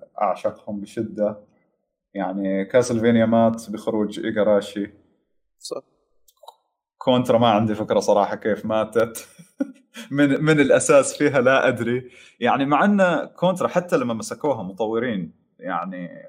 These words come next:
Speaker 1: غير كونامي، أبدعوا فيها.
Speaker 2: مم.
Speaker 1: بعضهم، مو كلهم. آخر جزء نزل هذا اللي ما أدري من كونامي، أتوقع الزبالة هذا، ما أدري إيش هو. بس، آه، كان فاشل. بس اللي قبل، يعني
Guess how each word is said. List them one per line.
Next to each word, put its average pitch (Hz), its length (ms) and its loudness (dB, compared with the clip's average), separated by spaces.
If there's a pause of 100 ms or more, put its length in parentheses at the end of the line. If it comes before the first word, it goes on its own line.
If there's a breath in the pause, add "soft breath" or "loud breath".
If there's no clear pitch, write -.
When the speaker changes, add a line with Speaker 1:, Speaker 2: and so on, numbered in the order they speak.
(240)
Speaker 1:
غير 143 160 2
كونامي، 110 540 -6 (180)
أبدعوا 110 400 2
فيها. 92 420 -10 (1160)
Speaker 2:
مم. 143 240 -10 (500)
Speaker 1:
بعضهم، 117 480 -2
مو 113 140 -6
كلهم. 90 300 -10
آخر 135 300 0
جزء 113 260 -2
نزل 120 340 2
هذا 117 160 2
اللي 113 120 -2
ما 113 260 -2
أدري 104 180 -4
من 107 140 -4
كونامي، 110 380 -2
أتوقع 107 600 -4 (180)
الزبالة 104 560 0
هذا، 101 80 -4
ما 107 80 -4
أدري 98 120 -6
إيش - 240 -14
هو. 110 220 -6 (420 soft breath)
بس، 110 360 -6
آه، 98 600 0 (440)
كان 123 180 0
فاشل. 117 640 0 (360 soft breath)
بس - 400 -4
اللي 120 440 -2
قبل، 170 300 0
يعني 104 1000 -6